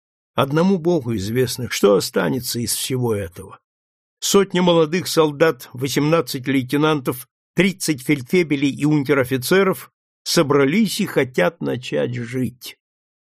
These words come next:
Каждый из них смог бы вывести с наименьшими потерями из огня целую роту при самой сложной обстановке. Каждый из них, не колеблясь, знал бы,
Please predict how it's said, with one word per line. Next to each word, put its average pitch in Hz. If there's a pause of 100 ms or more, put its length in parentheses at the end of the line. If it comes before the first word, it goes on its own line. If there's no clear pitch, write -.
(540)
Каждый 151
из 127
них 151
смог 143
бы 135
вывести 143
с 127
наименьшими 135
потерями 135
из 127
огня 135 (280)
целую 170
роту 170
при 117
самой 160
сложной 143
обстановке. - (720)
Каждый 175
из 147
них, 170
не 185
колеблясь, 170
знал 175
бы, 185